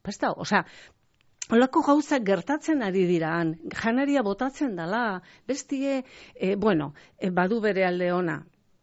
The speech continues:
ba, jendeak, ba, alkartasuna erakutsi duela, hori beti, zelan ez, ez? Baina gogoratu behar dugu, laurogeita hiruan, e, hemen, e, Garaikoetxea zen lehendakaria, bueno, e, lehendakaria. Lehendakariak hartu zuen bere gain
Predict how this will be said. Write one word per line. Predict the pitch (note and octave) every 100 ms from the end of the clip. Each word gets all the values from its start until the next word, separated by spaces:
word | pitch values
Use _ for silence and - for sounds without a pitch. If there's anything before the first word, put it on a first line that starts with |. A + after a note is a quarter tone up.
| -
ba, | D3+
jendeak, | C#3+ E3+ D#3 E3 E3+ E3+ F3
ba, | E3 D#3 D3+ D#3
alkartasuna | D3+ E3 F3 D3+ D#3+ - D#3 C#3 - -
erakutsi | D3 - D3+ - C#3+
duela, | D3+ D#3 C#3+
hori | - - F3
beti, | D#3+ D#3 - C#3
zelan | - F3+ C#3
ez, | C#3 B2+ -
ez? | D3+ - - - -
Baina | G3+ G#3
gogoratu | G3+ G3 G#3+ D4 F4+
behar | D#4+
dugu, | D4+ D4+
laurogeita | A3 F3+ F3+ F#3 F3+
hiruan, | F#3+ A#3+ F4+ C#4+ E4 F4 -
e, | - F#3 F3 F3
hemen, | C4 D#4+ C4+ F4 G#4 - - - - _
e, | - G3 F#3 F#3 F#3 F3+ F#3 F#3 -
Garaikoetxea | G3 G#3+ A#3 C4+ - F4+
zen | - D#4+
lehendakaria, | B3+ A3 G#3 G3+ F3 D#3 C#3+ A#2+ -
bueno, | - F#3+ C3+ _ _ -
e, | E3+
lehendakaria. | F3+ F#3 G3+ F3 D3+ C#3+
Lehendakariak | - A#3 C#4+ G4 F#4+ E4+ D#4 E4 -
hartu | A3+ E4+
zuen | D#4+ - G3 F3+
bere | B3+ F#4
gain | F#4 F#4